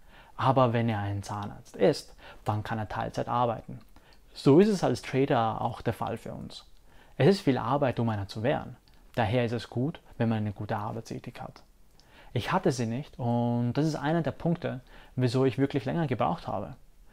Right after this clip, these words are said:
Ich musste lernen, eine Arbeitsethik zu entwickeln. Die Disziplin, die man braucht. Jetzt, wo ich diese habe, ich profitiere davon auch in anderen Bereichen, nicht nur im Trading.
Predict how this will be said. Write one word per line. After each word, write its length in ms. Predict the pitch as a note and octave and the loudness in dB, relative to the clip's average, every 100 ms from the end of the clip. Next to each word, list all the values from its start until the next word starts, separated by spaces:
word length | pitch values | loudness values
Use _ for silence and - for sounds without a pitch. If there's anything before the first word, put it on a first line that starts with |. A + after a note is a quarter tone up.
| - - | -20 -8
Ich 140 | A#2 C#3 | 0 2
musste 260 | C#3+ - | 2 2
lernen, 460 | A#2 A#2 B2+ D3 E3 | 0 0 -2 -2 -4
eine 320 | B2+ C3 C3 | 0 0 -2
Arbeitsethik 640 | A#2+ D3 D#3 - A#2 A2+ - | -4 0 0 -2 -8 -8 -8
zu 100 | A2+ | -8
entwickeln. 540 | G#2 - A2 A2 - - - - - - - - | -8 -10 -12 -12 -14 -18 -20 -20 -20 -20 -14 -6
Die 80 | B2 | -4
Disziplin, 680 | - - - C3 D3+ C3 | -2 -4 -4 -2 0 0
die 80 | G#2+ | -2
man 160 | G#2+ A2 | -8 -10
braucht. 460 | - - - - - - - - - | -12 -12 -14 -20 -20 -20 -20 -20 -6
Jetzt, 300 | B2+ D#3 - | 4 4 6
wo 80 | D3 | 2
ich 80 | A#2 | 2
diese 280 | A#2 G#2+ - | 0 -2 -2
habe, 380 | C#3+ C3 B2+ B2 - - - | 0 0 -4 -12 -18 -16 -6
ich 140 | C3 | -2
profitiere 480 | - C#3 C#3 F3 E3+ | -2 2 4 4 4
davon 360 | A#2 - A#2 A2+ | 0 -2 -2 -2
auch 140 | G#2+ | -2
in 100 | B2 | -2
anderen 260 | A#2+ D3 A#2 | 0 0 -2
Bereichen, 460 | G#2+ - B2+ - - - | -4 -10 -14 -14 -14 -2
nicht 180 | D3+ - | -2 0
nur 60 | B2 | -2
im 80 | |
Trading. 320 | - B2+ - | -2 -6 -8